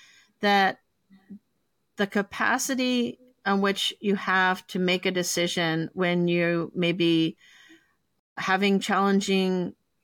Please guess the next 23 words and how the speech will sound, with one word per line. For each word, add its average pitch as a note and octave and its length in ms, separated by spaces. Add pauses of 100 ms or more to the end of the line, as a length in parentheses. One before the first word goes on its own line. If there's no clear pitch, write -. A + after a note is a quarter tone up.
(140)
background G#3 1040 (160)
experience, F#3+ 1000
background G3+ 400
in F#3+ 80
terms F#3+ 260
of, F#3 100
like, F3+ 140
maybe F3 240
C F3+ 200
P F3 140
T E3+ 180
S E3 140
D, E3+ 240
P E3 220
T D#3+ 180
S E3+ 160
D, D#3+ 400 (400)
um, E3 180
maybe E3+ 200
there's D#3+ 200
mental E3 260
health G3 340
concerns, F3 920